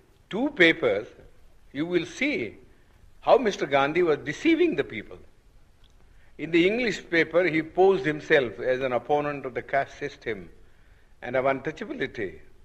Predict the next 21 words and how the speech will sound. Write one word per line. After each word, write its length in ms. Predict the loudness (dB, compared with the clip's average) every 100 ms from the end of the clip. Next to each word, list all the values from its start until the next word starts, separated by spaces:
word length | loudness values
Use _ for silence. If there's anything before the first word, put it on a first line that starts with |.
| -20 _ -20 -20
you 80 | -20
see, 200 | -14 -14 -14 -20 -20 -20 -20 -20 -20 -10
and 300 | -6 -4 0
that 160 | 0
he 60 | 0
was 180 | -2 -2
a 60 | 0
Democrat. 600 | 0 -2 -2 -4 -4 -8 -20 -20 -20 -20 -12
But 120 | -8
if 140 | -8
you 100 | -6
read 240 | -6 -6 -6
his 120 | -6
Gujarati 800 | -8 -2 2 2 0 -6 -6 -10 -16 -20 -20 -20 -10
magazine, 760 | -6 -6 -6 -6 -8 -8 -14 -20 -20 -20 -20
you 100 | -18
see, 200 | -14 -14 -16 -20 -20 -20 -20 -20 _ _ _ -20 -12
you 160 | -6
will 140 | -4 -4
see 260 | -2 -2
him 380 | 2 0 -2 -10